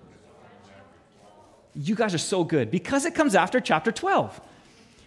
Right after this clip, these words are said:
We already did chapter twelve, that's why we are now in chapter thirteen. And in chapter twelve, here's the thing. We learned all about this supernatural deliverance. Do you remember we talked about this? Before Israel even looks upon Jesus as their Savior, God steps in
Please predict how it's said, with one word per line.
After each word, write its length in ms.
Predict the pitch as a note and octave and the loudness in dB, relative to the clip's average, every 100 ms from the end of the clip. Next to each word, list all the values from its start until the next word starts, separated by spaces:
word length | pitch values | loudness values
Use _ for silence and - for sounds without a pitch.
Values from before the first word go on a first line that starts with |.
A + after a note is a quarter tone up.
| _ _ | _ _
We 140 | A#3 C4+ | 6 8
already 180 | E4 | 8
did 160 | D#4+ C4 | 6 2
chapter 300 | C4 A3+ A#3 | 0 2 0
twelve, 280 | - A3 G3 | 2 2 4
that's 220 | F#3+ F#3 | 2 2
why 140 | F#3 | 2
we 120 | E3 E3 | 2 2
are 60 | |
now 160 | D3 C#3 | 2 0
in 80 | C#3 | -2
chapter 260 | B2+ B2+ | -4 -4
thirteen. 520 | A#2+ B2+ - G#3 G#2 - - - | -4 -6 -2 -2 -2 -8 -20 -8
And 180 | - A3+ | 0 2
in 80 | A#3+ | 2
chapter 400 | - C4 D4 C#4+ | 4 4 4 -2
twelve, 560 | - B3 A#3 F3 F#3+ - | -2 4 6 6 4 0
here's 240 | A3+ A3+ | -2 -2
the 80 | A3+ | 0
thing. 260 | A3 C3+ - - | 0 0 -4 -4
We 200 | G#3 D4 | 2 6
learned 180 | D#4+ C#4 | 6 8
all 220 | A#3 C4 | 6 6
about 260 | G#3+ A3+ G3 | 6 4 4
this 200 | F#3+ - | 0 0
supernatural 920 | - - - D4+ E4 F4 D4 B3+ B3+ A3+ | -10 -8 4 4 6 4 6 4 0 2
deliverance. 480 | G#3 G#3 E3+ - | 2 2 2 -4
Do 80 | - | -2
you 60 | A#3+ | 2
remember 300 | B3 C4+ D4+ | 4 4 2
we 100 | C#4 | 2
talked 260 | A#3+ B3 | 2 0
about 160 | A3+ G3 | 0 0
this? 160 | D3+ - | 0 2
Before 560 | B3+ A#3 - D4 D#4+ | 2 4 8 10 10
Israel 500 | D#4 C4+ A#3+ C4+ C4 A#3 | 8 0 4 6 6 4
even 360 | C4 C#4+ D#4 B3+ - - | 0 4 2 2 -8 2
looks 340 | G#3+ D#4 - | 6 8 6
upon 340 | D#4+ D4 C#4 | 2 4 4
Jesus 440 | G3 C4 A3+ F3+ - | 4 2 4 2 2
as 280 | F#3+ A3+ B3+ | 2 4 4
their 120 | D4 | 0
Savior, 500 | B3 C#4+ C#4+ A3+ A#3 | 0 0 0 2 0
God 360 | E3+ B3 C#4 - | 4 6 6 4
steps 380 | - C4 C4 B3 | 2 2 2 0
in 340 | A#3 D3 | 2 2